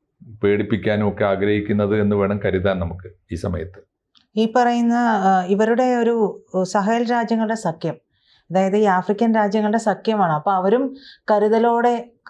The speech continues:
Speaker 2: കരുതിയിരിക്കുകയാണ് എന്നുള്ളതാണ്. അവരോട്
Speaker 1: ആ,
Speaker 2: കരുതിയിരിക്കാൻ
Speaker 1: അവരാ.
Speaker 2: പറഞ്ഞിരിക്കുകയാണ്.
Speaker 1: സഹൽ രാജ്യങ്ങൾ പലപ്പോഴും പല പ്രശ്നങ്ങളിലും അമേരിക്കക്കെതിരായി വളരെ പ്രകടമായ നിലപാടെടുത്തവരാണ്.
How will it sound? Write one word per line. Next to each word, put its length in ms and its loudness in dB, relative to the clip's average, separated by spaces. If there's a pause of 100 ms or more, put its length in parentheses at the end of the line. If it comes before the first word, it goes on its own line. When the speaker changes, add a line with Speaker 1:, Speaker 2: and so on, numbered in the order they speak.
(120)
Speaker 2:
കരുതിയിരിക്കുകയാണ് 920 2
എന്നുള്ളതാണ്. 560 2
അവരോട് 420 0
Speaker 1:
ആ, 20 0
Speaker 2:
കരുതിയിരിക്കാൻ 580 2
Speaker 1:
അവരാ. 160 2
Speaker 2:
പറഞ്ഞിരിക്കുകയാണ്. 600 0
Speaker 1:
സഹൽ 180 0
രാജ്യങ്ങൾ 360 2
പലപ്പോഴും 540 0
പല 160 0
പ്രശ്നങ്ങളിലും 720 0
അമേരിക്കക്കെതിരായി 800 0
വളരെ 260 0
പ്രകടമായ 460 -2
നിലപാടെടുത്തവരാണ്. 920 -2